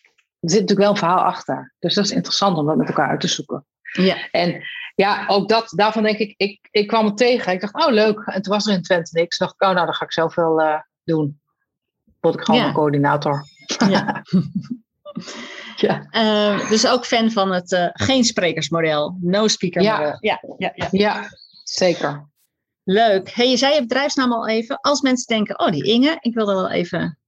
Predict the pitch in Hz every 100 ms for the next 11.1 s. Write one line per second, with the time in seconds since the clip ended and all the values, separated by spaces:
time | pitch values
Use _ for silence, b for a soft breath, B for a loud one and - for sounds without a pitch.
0 | _ - 247 - 247 240 - 214 214 233
1 | - 208 202 180 220 - 196 196 - 190
2 | 196 - 185 185 180 196 247 247 180 170
3 | 214 262 262 - 175 156 156 196 175 _
4 | - _ _ B B - 175 226 208 214
5 | 208 311 320 - - - 269 269 240 -
6 | 214 190 180 165 170 170 - _ 151 147
7 | - 190 135 135 _ _ _ _ _ _
8 | 160 143 147 165 - 185 - - - 208
9 | 208 202 190 190 185 202 190 190 - 214
10 | 240 226 240 214 220 226 220 202 196 190
11 | 185